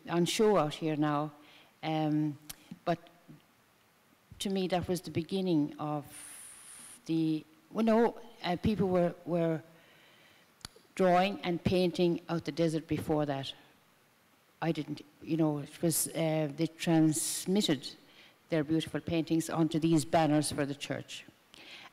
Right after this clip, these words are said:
And, um, that was one of the things that happened.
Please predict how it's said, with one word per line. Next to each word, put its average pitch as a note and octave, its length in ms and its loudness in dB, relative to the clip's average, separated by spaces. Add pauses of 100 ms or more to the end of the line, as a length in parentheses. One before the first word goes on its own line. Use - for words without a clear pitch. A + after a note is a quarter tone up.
And, D#3+ 360 2 (100)
um, D#3 560 0 (420)
that F#3 200 0
was E3+ 240 -2
one E3+ 160 4
of D3+ 100 2
the D#3 80 -4
things D#3 400 2
that D#3 120 -4
happened. G3+ 440 -4